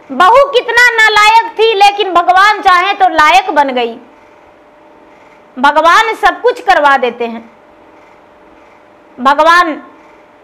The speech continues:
कितना ही बुरा रहता है, उसको इतना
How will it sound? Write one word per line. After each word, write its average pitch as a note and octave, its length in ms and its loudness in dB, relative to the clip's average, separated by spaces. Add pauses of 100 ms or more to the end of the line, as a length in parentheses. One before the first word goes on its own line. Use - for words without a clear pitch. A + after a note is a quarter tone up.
(1120)
कितना G4 280 -4
ही A#4 220 2
बुरा A#4 280 2
रहता G#4 320 2
है, G#4 200 4
उसको G4+ 280 0 (1800)
इतना A#4 260 -2